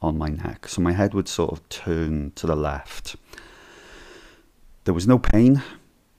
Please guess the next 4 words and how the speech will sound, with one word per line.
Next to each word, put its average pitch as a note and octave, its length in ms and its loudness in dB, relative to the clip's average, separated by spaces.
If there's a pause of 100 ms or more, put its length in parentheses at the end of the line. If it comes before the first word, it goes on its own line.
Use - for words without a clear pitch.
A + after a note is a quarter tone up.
(320)
no G#2+ 360 4
other G2 520 4
turns A2 800 2
or E2 440 2